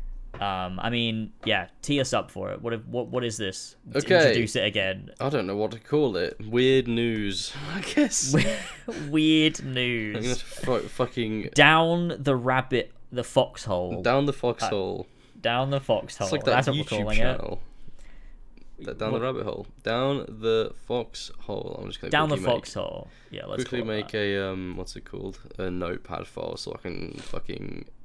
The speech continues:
Speaker 2: uh, what's it called? Um, I have to copy and
Speaker 1: I
Speaker 2: paste
Speaker 1: don't
Speaker 2: these
Speaker 1: know.
Speaker 2: links from my email into my <laughs> fucking notes 'cause I can't copy and
Speaker 1: Email?
Speaker 2: paste. Yeah, yeah.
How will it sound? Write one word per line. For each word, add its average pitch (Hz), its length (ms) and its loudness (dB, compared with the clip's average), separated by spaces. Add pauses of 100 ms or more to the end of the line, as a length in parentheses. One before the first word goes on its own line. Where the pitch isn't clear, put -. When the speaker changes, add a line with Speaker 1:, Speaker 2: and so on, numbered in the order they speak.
(200)
Speaker 2:
uh, 85 100 -10
what's 87 220 -10
it - 100 -10
called? 95 320 -8 (1400)
Um, 87 480 -10 (920)
I - 40 6
have 165 80 4
to 175 60 2
copy 127 280 4
and 113 100 0
Speaker 1:
I - 20 -12
Speaker 2:
paste 117 220 2
Speaker 1:
don't - 60 -8
Speaker 2:
these 101 140 4
Speaker 1:
know. 101 80 4
Speaker 2:
links 95 260 0
from 101 180 0
my 92 180 2
email 92 420 0
into 95 480 -4
my 92 240 -2 (200)
<laughs> - 140 -6
fucking 104 560 -4
notes 101 460 -4
'cause 104 160 -6
I 104 40 2
can't 110 360 0
copy 123 180 2
and 98 80 4
Speaker 1:
Email? 92 180 2
Speaker 2:
paste. 135 340 -2 (260)
Yeah, 123 180 4
yeah. 120 160 6